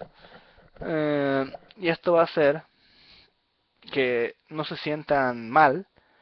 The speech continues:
por las miradas de, "Este tipo está loco", ¿no? O sea, "¿qué le pasa a esta persona?".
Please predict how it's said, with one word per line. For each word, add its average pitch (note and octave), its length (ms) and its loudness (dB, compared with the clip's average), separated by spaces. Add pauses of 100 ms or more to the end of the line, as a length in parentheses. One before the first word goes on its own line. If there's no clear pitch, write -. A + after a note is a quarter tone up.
(380)
por B2+ 200 -2
las A#2+ 200 -6
miradas B2+ 460 4
de, A2+ 340 -8
"Este C3+ 180 -10
tipo - 240 -14
está C3+ 180 -2
loco", D3+ 260 -4
¿no? A2+ 240 -10
O - 80 -12
sea, A#2+ 300 -2
"¿qué C3+ 100 -6
le B2+ 100 -4
pasa C3 180 -8
a - 20 -18
esta - 120 -16
persona?". D#3+ 420 -6